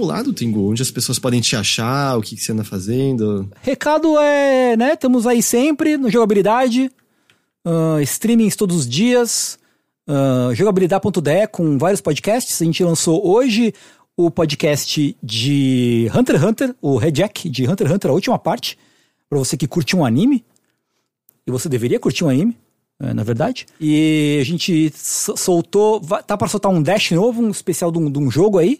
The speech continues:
Speaker 1: Esse de-,
Speaker 2: misterioso.
Speaker 1: o de seis horas lá ou esse é outro?
Speaker 2: É, sim, o de seis horas.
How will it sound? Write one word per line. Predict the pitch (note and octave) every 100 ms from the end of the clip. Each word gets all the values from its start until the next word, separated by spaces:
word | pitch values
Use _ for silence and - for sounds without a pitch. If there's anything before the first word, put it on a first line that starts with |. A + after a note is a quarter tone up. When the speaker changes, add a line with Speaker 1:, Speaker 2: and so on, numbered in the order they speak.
| -
Speaker 1:
Esse | A#2+
de-, | -
Speaker 2:
misterioso. | C3+ D#3+ C#3+ D#3 C3+
Speaker 1:
o | A#2+
de | B2+
seis | - B2 A2
horas | C3+ D#3+ A2 A2
lá | F3+
ou | A3 C#3+ A#2+
esse | A2 -
é |
outro? | A2 G#2+ F#3
Speaker 2:
É, | D#4
sim, | - B3 D4+ C#4+
o | D3+
de | -
seis | E3+ C3
horas. | D3 A#3 B3 -